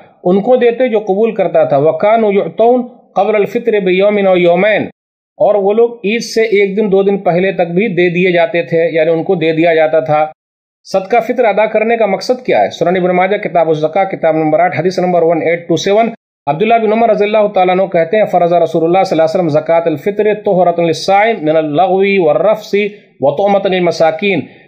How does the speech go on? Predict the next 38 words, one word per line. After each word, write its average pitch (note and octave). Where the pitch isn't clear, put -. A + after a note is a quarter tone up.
फमन F3+
अद्दाहा A3+
क़ब्ल G3+
अस्सलाह F#3+
फ़हिया F3
ज़कातुन E3+
मक़बूला F#3+
व F#3
मन F3
अद्दाहा F3
बअद D#3+
अस्सलाह E3+
फ़हिया E3
सदक़तुन F#3
मिनस E3
सदक़ात।" D#3
जिसने A3+
रोज़े G3+
में G#3+
अगर E3+
लग़व F#3
बातें, F#3+
नामुनासिब E3+
बातें E3
हो D#3
गई G#3
है, A3
तो C#3
ये F3
फितरा F#3+
जो F#3
है G#3+
गुनाहों E3+
से E3+
पाक G3+
करने F#3
के D#3+
लिए C#3+